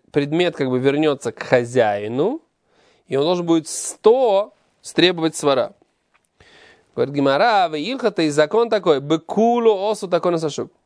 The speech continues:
Всегда и во всём сделан-, сделали исправление рынка. Лебар, кроме одной ситуации, миганаву пара бехово. Если вор украл и заплатил за свой долг, ганаву пара бейкифо. Вор украл и заплатил, э, то, что ему дали,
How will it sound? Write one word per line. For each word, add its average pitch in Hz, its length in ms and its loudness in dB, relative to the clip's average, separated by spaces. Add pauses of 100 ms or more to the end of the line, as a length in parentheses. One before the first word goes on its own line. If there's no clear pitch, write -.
(100)
Всегда 170 540 0
и 156 40 -2
во 147 120 -2
всём 160 260 -4
сделан-, 143 500 0
сделали 135 480 0
исправление 139 400 -4
рынка. 139 420 -2 (580)
Лебар, 160 520 2
кроме 214 240 -2
одной 185 260 -2
ситуации, 135 380 -2
миганаву 151 720 2
пара 160 280 2
бехово. 147 400 -4 (300)
Если 147 280 -6
вор 147 500 2 (540)
украл 156 500 0
и 123 40 -10
заплатил 135 460 -2
за 123 120 -2
свой 131 200 -2
долг, 226 360 -2 (100)
ганаву 165 560 0
пара 165 240 2
бейкифо. 143 500 -4 (380)
Вор 185 340 0
украл 190 580 -2
и 165 40 -10
заплатил, 151 840 -2 (560)
э, 120 360 0
то, 139 120 -2
что 139 160 -4
ему 131 140 0
дали, 131 500 0